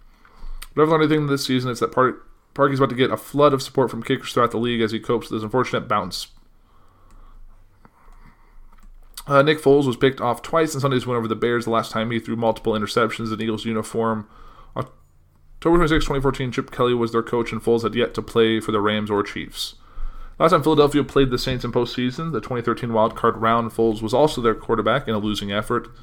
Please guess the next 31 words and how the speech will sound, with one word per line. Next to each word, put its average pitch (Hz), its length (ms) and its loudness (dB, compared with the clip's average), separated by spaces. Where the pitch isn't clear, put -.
Kelly's 131 180 4
only 151 180 0
N 127 100 -2
F 135 140 2
L 127 160 2
playoff 113 300 -2
appearance. 101 640 -4
Uh, 123 220 4
congrats 156 280 0
to 135 60 0
Eagles 151 320 6
wide 135 160 8
receiver 127 240 -2
Golden 117 280 2
Tate, 151 200 2
who 135 80 0
scored 135 240 2
the 123 80 -4
game-winning 147 380 0
touchdown 131 340 0
in 113 60 -6
Chicago, 117 500 2
instantly 131 360 -4
justifying 113 500 0
the - 60 -10
scrutinized 113 580 -2
trade 120 300 0
deadline 107 340 0
deal 101 180 -2
for 101 140 -8
him, 120 380 -6